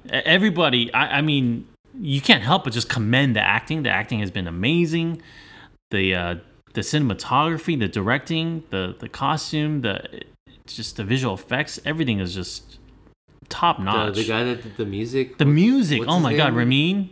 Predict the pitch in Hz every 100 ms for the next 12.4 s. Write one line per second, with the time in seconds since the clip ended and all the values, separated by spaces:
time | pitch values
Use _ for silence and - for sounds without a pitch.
0 | - 107 101 92 87 175 143 98 120 143
1 | 156 - - - - _ _ - 143 135
2 | - - - - - - - 147 170 110
3 | - 196 185 - 156 175 156 123 139 127
4 | 120 120 110 107 107 - - 117 - 123
5 | 107 98 95 92 - - - - - -
6 | 104 107 220 175 104 90 92 95 95 92
7 | 113 - 117 127 - 127 156 156 127 104
8 | - - - - - - - - - -
9 | - - - 120 98 127 131 143 120 117
10 | 123 120 - - 127 131 - 131 - 135
11 | 113 92 - 98 92 - - 180 - 226
12 | 240 240 -